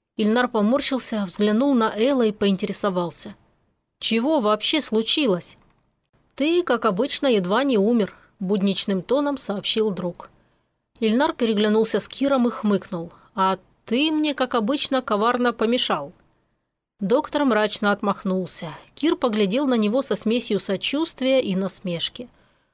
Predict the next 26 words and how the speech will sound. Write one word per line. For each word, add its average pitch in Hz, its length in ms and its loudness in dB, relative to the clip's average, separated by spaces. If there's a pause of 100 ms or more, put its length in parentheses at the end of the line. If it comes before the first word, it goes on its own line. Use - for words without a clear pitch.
(220)
«Вообще-то 202 920 0
он 311 300 2
тебе 285 400 0
чуть 277 340 -2
не 247 140 2
помог». 214 580 2 (1160)
«В - 80 -16
смысле?» 220 720 -2 (100)
озадачился 196 720 0
Ильнар, 190 320 0
приподнимаясь 196 760 -2
на 196 100 -2
локтях. 202 560 -6 (480)
Мышцы, 214 560 0
особенно 233 500 0
плечи, 247 400 0
снова 247 480 2
выразили 202 440 2
возмущение, 202 800 -2 (340)
но 208 180 2
в - 100 -6
целом 269 520 0
он 349 120 2
чувствовал 277 600 0
себя 214 340 0
неплохо. 190 680 -4